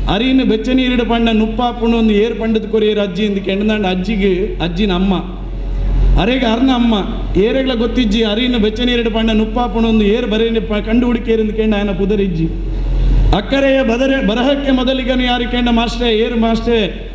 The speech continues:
ಈ ಅಕ್ಷರನ ಕಲ್ಪಾಯರು ಏರು ಶುರು ಮಲ್ತೇರು ಎಂದು ಕೇಂಡ ಅರೆಗೆ ಅರ್ನ ಮಾಸ್ಟರ್, ಅರೆಗೆ ಅರ್ನ ಮಾಸ್ಟರ್ ಏರ್ಲ ಗೊತ್ತಿಜ್ಜಿ. ಲೆಕ್ಕ ವಿರಿಸಿಲ್ಲ ಜಗತ್ ಅನ್ನಾದಿ ಬಂಧುಗಳ, ನಮ್ಮ ಬಂಧು ಮಿತ್ರರನ್ನ ಲೆಕ್ಕ ಎತ್ತುಂಡು ಒಂದು ಎರಡು ಅನ್ಲಕ್ಕೆ ಎನ್ನ ನಂಗೆ ಲೆಕ್ಕ ಇಜ್ಜಿ. ದಿಕ್ಕಿನಕ್ಲು ಪೂರ ಬಂಧುಳು, ನೆಕ್ಕಿನಕ್ಲು ಪೂರ ನೆಂಟರಿಸ್ತೀರಿ.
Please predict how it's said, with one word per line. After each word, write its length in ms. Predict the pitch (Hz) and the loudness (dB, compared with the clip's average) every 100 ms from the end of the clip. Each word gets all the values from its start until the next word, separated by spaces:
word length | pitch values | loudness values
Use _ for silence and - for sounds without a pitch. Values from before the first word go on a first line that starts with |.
| - - | -12 -2
ಈ 80 | 190 | 0
ಅಕ್ಷರನ 480 | 208 214 254 247 226 | 0 -2 -4 -2 -2
ಕಲ್ಪಾಯರು 520 | 208 226 240 240 226 | -2 -2 0 0 2
ಏರು 380 | 208 233 269 247 | 0 0 0 -2
ಶುರು 160 | 240 262 | 0 0
ಮಲ್ತೇರು 360 | 247 226 233 | 0 -2 -2
ಎಂದು 120 | 220 208 | 0 0
ಕೇಂಡ 220 | 226 220 | 0 0
ಅರೆಗೆ 320 | 185 233 214 | 0 0 0
ಅರ್ನ 220 | 190 226 | -2 -2
ಮಾಸ್ಟರ್, 320 | 226 214 - | -2 -2 -2
ಅರೆಗೆ 220 | 190 208 190 | -2 0 -2
ಅರ್ನ 220 | 190 196 | -2 0
ಮಾಸ್ಟರ್ 380 | 196 156 - 156 | 0 -2 -2 -2
ಏರ್ಲ 300 | 190 196 196 | 0 0 -2
ಗೊತ್ತಿಜ್ಜಿ. 460 | 170 170 156 135 139 - - - - - - 165 | -2 -2 -2 -2 -2 -2 -2 0 0 2 2 2
ಲೆಕ್ಕ 220 | 196 - 233 | 0 -2 0
ವಿರಿಸಿಲ್ಲ 500 | 208 226 226 226 202 | 0 0 0 0 0
ಜಗತ್ 340 | 185 185 190 | 0 -2 -2
ಅನ್ನಾದಿ 400 | 190 214 240 220 | 0 2 2 0
ಬಂಧುಗಳ, 400 | 196 202 185 180 156 147 - - - - | 0 0 0 0 -2 -6 -6 -6 -4 -2
ನಮ್ಮ 200 | 185 233 | 0 0
ಬಂಧು 300 | 190 220 262 | 0 0 2
ಮಿತ್ರರನ್ನ 460 | 254 - 240 233 220 | 0 0 0 0 0
ಲೆಕ್ಕ 340 | 202 220 220 | 0 -2 0
ಎತ್ತುಂಡು 500 | 277 247 247 240 233 | 0 0 -2 0 2
ಒಂದು 120 | 233 | 2
ಎರಡು 220 | 208 220 220 | 2 0 0
ಅನ್ಲಕ್ಕೆ 300 | 214 208 202 | 0 -2 -2
ಎನ್ನ 140 | 220 | 0
ನಂಗೆ 260 | 214 220 226 | 0 0 0
ಲೆಕ್ಕ 200 | 226 254 | -2 -2
ಇಜ್ಜಿ. 220 | 208 233 | -2 -2
ದಿಕ್ಕಿನಕ್ಲು 380 | 269 294 277 277 | 0 0 0 0
ಪೂರ 160 | 262 | 0
ಬಂಧುಳು, 380 | 247 240 226 214 | 0 0 0 0
ನೆಕ್ಕಿನಕ್ಲು 500 | 220 220 262 240 220 | 0 -2 -2 -2 0
ಪೂರ 120 | 220 | 0
ನೆಂಟರಿಸ್ತೀರಿ. 640 | 208 202 208 185 - 165 | 0 0 0 -2 -2 -2